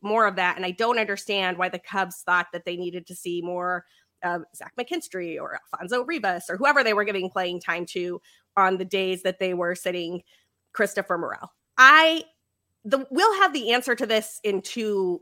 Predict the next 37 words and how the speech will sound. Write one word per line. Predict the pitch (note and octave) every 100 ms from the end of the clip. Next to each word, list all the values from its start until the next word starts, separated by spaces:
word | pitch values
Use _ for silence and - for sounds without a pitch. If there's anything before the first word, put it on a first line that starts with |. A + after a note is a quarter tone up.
| _ -
possible | G3 F3+ F3 D3+ -
forms. | - - F3 -
If | C4+ C#4
the |
Cubs | C4+ F#4 G#4 -
sign | A#3 G#3 A3+ G#3
a |
center | - G3+ F#3
fielder, | - F3 D#3 - -
if |
they | F3
decide | F#3 - G3 F#3+
to, | F#3+
like, | F3 F#3+
go | F#3+
after | F#3 F#3 F3
a |
Nimmo | G3+ F#3+ G3 E3+
or | F3+ -
something | - F3 E3+
like | D#3+ G3 -
that, | E3 - _ _ _
I | G3
think | G#3 A#3+ A3+
that | A3+ F#3+ F#3 - _ _ _ _
Christopher | - A#3 A3 G#3+
Morel | F#3+ F#3 F3
probably | - - G3 F#3+ F3
doesn't | E3+ D#3 -
have | - D3 E3+ - F#3
an | F3+
everyday | F3+ E3+ E3+ C3 G#2 F3+ _ -
playing | G#3+ F3+ F#3
role | - -
because | F#3 F3 F3+ F3
he'll, | - F#3 F3+ _ -
he | G3+ G#3 G3 F3+